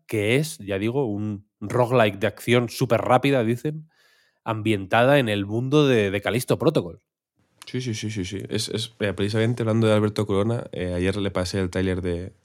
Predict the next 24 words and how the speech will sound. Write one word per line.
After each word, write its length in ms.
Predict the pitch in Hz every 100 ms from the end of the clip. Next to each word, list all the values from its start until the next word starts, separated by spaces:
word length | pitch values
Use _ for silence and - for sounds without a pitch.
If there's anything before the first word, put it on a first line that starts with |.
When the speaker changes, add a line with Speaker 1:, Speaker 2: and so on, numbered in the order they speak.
| -
Speaker 2:
de 80 |
este 220 | 90 92 92
Project 320 | 95 95 -
Birdseye 520 | 95 95 110 - 98 101
y 40 |
me 80 | 95
dijo, 380 | 92 - 90 - - - - _ -
eh, 260 | 90 85 -
"Literalmente 760 | 95 92 101 107 110 110 113
mi 140 | 107 87
mierda", 340 | 85 80 78 -
¿no? 100 | 123
Estoy 200 | - 92
citando 320 | 85 85 85
a 20 |
Alberto 240 | 82 85
Corona, 320 | 80 85 110 131
sus 220 | - 92
palabras, 360 | 90 92 95 95
no 100 | 87
las 100 | 82
mías. 240 | 78 76 - - -
Por 160 | - 92
el, 380 | 90 87 85